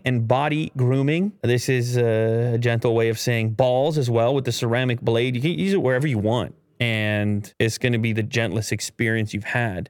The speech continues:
It's also got a little, uh, flashlight on there for all occasions. It's waterproof, so you can, uh, use it in the shower if you choose to. Rechargeable with a stand.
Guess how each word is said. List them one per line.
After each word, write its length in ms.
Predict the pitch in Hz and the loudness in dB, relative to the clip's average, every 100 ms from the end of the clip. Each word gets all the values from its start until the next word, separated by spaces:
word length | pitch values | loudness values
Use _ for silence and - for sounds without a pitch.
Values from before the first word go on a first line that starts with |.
| _ | _
It's 140 | - | 2
also 300 | 151 139 151 131 | 2 4 0 0
got 360 | 120 120 113 - | 2 0 -2 -2
a 600 | 127 120 113 110 110 110 | 0 2 2 2 2 2
little, 480 | 113 110 110 110 110 | 2 2 2 2 2
uh, 240 | 107 104 | 2 2
flashlight 680 | 101 127 131 160 - 156 156 | 0 0 0 -2 0 0 2
on 200 | 156 156 | 0 0
there 200 | 151 156 | 0 -2
for 200 | 143 117 | 0 0
all 160 | 113 110 | 2 0
occasions. 880 | - 147 143 147 147 151 151 - - | -2 0 0 0 0 0 -2 -6 -16
It's 220 | - - _ _ _ | -16 -18 _ _ _
waterproof, 880 | 110 131 147 147 - 139 139 135 - | 2 2 2 -2 0 0 2 0 -2
so 520 | - 113 110 110 107 | 0 2 4 2 2
you 140 | 110 107 | 0 -2
can, 260 | - 104 - _ _ _ | -4 -4 -6 _ _ _
uh, 160 | - - - | -2 -2 -2
use 380 | 123 117 135 131 | -2 0 0 0
it 220 | 147 - | -2 0
in 100 | 120 | 0
the 60 | 113 | 0
shower 400 | - 147 147 151 | 0 0 2 0
if 140 | 139 | 0
you 80 | 139 | -2
choose 420 | 127 139 135 135 - | -2 0 0 0 -2
to. 300 | 127 127 120 | -2 0 -2
Rechargeable 920 | - - 131 131 135 131 139 131 123 | -6 -2 0 0 0 2 2 2 2
with 300 | 120 120 - _ _ _ _ - | 0 0 -6 _ _ _ _ -6
a 60 | |
stand. 840 | 110 - - 139 143 139 143 143 | -4 -6 -2 0 2 2 2 0